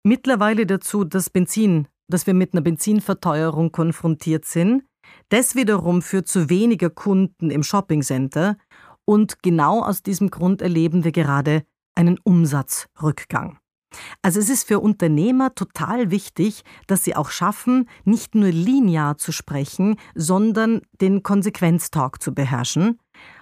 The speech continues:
und sich auch Worst-Case-Situationen in, in Form von möglichen Kausalketten, äh, überlegen und dann natürlich sich sowohl gedanklich als auch sprachlich wappnen. Denn da muss man manchmal Mitarbeiter, ähm, auch vorbereiten und einschwören.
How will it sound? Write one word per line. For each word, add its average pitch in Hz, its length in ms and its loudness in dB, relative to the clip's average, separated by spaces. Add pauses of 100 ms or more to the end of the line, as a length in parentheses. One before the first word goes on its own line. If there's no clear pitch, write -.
und 214 180 4
sich 196 200 -2
auch 175 180 0
Worst-Case-Situationen 175 1500 0
in, 170 200 0
in 175 140 0
Form 156 300 0
von 170 240 2
möglichen 185 400 -2
Kausalketten, 160 1000 0 (340)
äh, 165 260 0
überlegen 196 680 2 (180)
und 190 220 0
dann 170 140 2
natürlich 185 500 -2
sich - 180 -6
sowohl 170 280 -2
gedanklich 170 640 -4
als 131 120 -4
auch 170 80 -4
sprachlich - 580 -8
wappnen. 131 520 -6 (420)
Denn 196 120 4
da 190 120 2
muss 214 280 0
man 220 140 2
manchmal 185 380 0
Mitarbeiter, 175 840 -2 (380)
ähm, 165 280 2 (480)
auch 160 140 -2
vorbereiten 170 680 0
und 160 120 -2
einschwören. 151 800 0